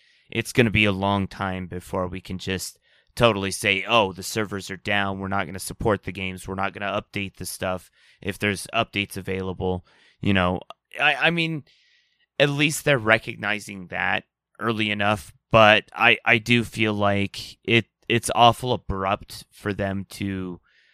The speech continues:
just embrace that, that shutdown so quick, especially, you know, for, for something like when, when the, it, it felt like the Wii storefront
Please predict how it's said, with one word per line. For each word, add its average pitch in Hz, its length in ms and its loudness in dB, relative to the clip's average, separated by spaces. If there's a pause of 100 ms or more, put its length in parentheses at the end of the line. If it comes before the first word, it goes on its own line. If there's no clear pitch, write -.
(180)
just - 380 0
embrace 107 680 2
that, 98 340 4 (440)
that 104 260 -2
shutdown 92 600 0
so 95 260 0
quick, - 520 -6 (280)
especially, 110 720 0
you 101 140 -8
know, 95 180 -2
for, 92 420 -2 (600)
for 107 140 -2
something 104 540 -2
like 101 280 0
when, 120 360 -6
when 151 280 0
the, 131 160 0 (100)
it, - 280 -6
it 135 100 -6
felt 151 220 -2
like 160 180 -2
the 104 100 -4
Wii 107 280 -2
storefront 101 760 -6